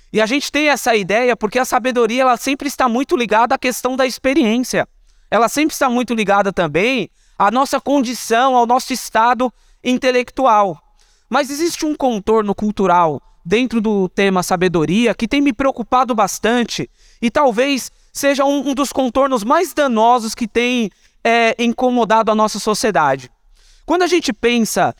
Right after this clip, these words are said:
nessa série de mensagens, criti-, cristianismo prático, esse, é, é, essa perspectiva do cristianismo prático, ela é um remédio pra uma igreja que, infelizmente,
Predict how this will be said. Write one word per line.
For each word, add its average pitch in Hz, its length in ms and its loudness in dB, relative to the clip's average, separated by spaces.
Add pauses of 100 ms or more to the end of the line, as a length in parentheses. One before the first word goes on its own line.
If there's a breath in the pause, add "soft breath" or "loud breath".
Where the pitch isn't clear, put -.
(140)
nessa 226 320 -2
série 220 300 0
de 190 100 -2
mensagens, 185 600 0
criti-, 240 360 -2 (100)
cristianismo 226 680 0
prático, - 600 -2 (460 soft breath)
esse, 294 580 0
é, 240 220 0
é, 240 60 2
essa 262 200 -2
perspectiva 285 840 -2
do 233 100 -2
cristianismo 202 640 -2
prático, - 520 -2 (360)
ela 269 300 4
é 233 360 2 (140)
um 269 100 -4
remédio 220 840 0 (280)
pra 240 160 2
uma 285 240 2
igreja 196 580 2
que, 247 200 -2
infelizmente, 220 1000 -2